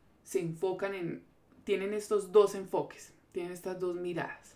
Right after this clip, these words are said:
¿no? La científica y la curación tradicional, o la salud holística. Así que en la me-, en la medicina china, la ira está relacionada con el hígado.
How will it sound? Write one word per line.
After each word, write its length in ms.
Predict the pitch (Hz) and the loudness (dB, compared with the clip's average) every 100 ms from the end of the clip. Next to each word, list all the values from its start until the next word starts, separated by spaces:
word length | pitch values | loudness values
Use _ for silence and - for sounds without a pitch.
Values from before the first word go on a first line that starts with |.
| _ | _
¿no? 200 | 175 196 247 _ _ - - - _ _ _ _ _ _ _ - | -10 -10 -12 _ _ -20 -20 -20 _ _ _ _ _ _ _ -10
La 140 | 165 | -8
científica 1040 | 151 156 143 - 220 262 262 - 185 180 - | -6 -6 -6 -4 0 2 0 -4 -4 -4 -6
y 120 | 175 | -6
la 160 | 165 156 | -6 -8
curación 500 | 160 143 - 165 165 | -10 -8 -4 -4 -4
tradicional, 680 | 175 170 165 - - - - _ _ _ _ _ _ _ _ - | -4 -4 -6 -8 -10 -12 -18 _ _ _ _ _ _ _ _ -16
o 100 | - | -8
la 120 | 175 147 | -6 -6
salud 320 | 143 156 165 | -6 0 0
holística. 540 | 165 139 - - - - - _ _ _ - - - - - _ _ _ _ - | 0 -2 -8 -16 -20 -20 -20 _ _ _ -20 -20 -20 -20 -20 _ _ _ _ -4
Así 240 | 202 247 | 0 0
que 100 | 269 | 2
en 80 | 277 | 6
la 100 | 311 | 8
me-, 480 | 285 214 180 175 165 | 8 6 4 2 0
en 60 | 202 | 0
la 80 | |
medicina 480 | 196 185 175 180 196 | 2 2 0 0 -2
china, 440 | 208 240 185 - - | 0 0 0 -2 -4
la 320 | - 254 262 | 2 6 8
ira 260 | 269 247 233 | 8 4 2
está 240 | 226 208 | 0 0
relacionada 560 | 196 185 190 175 160 156 | 0 2 0 0 -2 -2
con 180 | 185 170 | -2 -2
el 160 | 151 | 0
hígado. 380 | 175 196 160 120 | 0 2 0 0